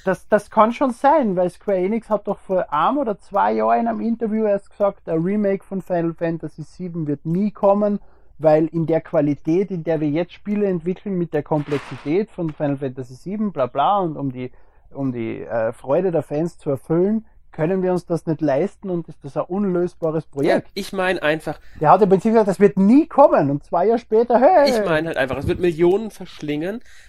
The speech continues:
Speaker 2: es wird, ähm, eine riesen Herausforderung, das ganze Spiel,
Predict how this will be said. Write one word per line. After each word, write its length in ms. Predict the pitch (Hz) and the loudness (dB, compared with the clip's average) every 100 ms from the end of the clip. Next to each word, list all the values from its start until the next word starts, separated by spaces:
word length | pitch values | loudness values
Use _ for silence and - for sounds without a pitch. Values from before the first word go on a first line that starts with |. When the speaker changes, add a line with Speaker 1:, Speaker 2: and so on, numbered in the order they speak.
| - | -12
Speaker 2:
es 320 | - 170 - - | -8 -8 -8 -8
wird, 320 | 180 175 - | -8 -10 -12
ähm, 300 | 156 160 165 - | -6 -6 -6 -6
eine 280 | 165 175 160 | -4 -4 -6
riesen 320 | 190 226 226 | -8 -8 -10
Herausforderung, 880 | 190 165 151 196 - 165 160 165 165 | -10 -10 -8 -10 -10 -8 -6 -6 -8
das 160 | 165 | -10
ganze 300 | - 156 202 | -8 -8 -8
Spiel, 400 | - - 185 196 | -16 -16 -14 -14